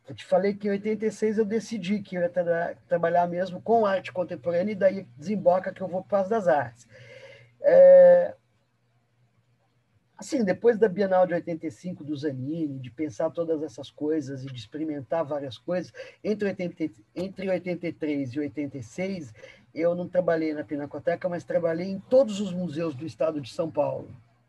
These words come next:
fazendo curadorias, indo pro interior de São Paulo,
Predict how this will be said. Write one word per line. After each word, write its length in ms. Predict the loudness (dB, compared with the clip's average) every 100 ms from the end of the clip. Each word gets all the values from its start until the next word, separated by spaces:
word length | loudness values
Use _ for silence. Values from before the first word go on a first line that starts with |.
| _ _ _ _ -20 -20 -20 -20 -20 _ _ _
fazendo 440 | -6 -4 -4 -6
curadorias, 1000 | -2 2 4 2 -2 -4 -6 -4 -4 -4
indo 160 | -8 -10
pro 140 | -10
interior 440 | -6 -4 0 0 -2
de 100 | -6
São 200 | -8 -6
Paulo, 760 | -2 0 2 2 2 -2 -4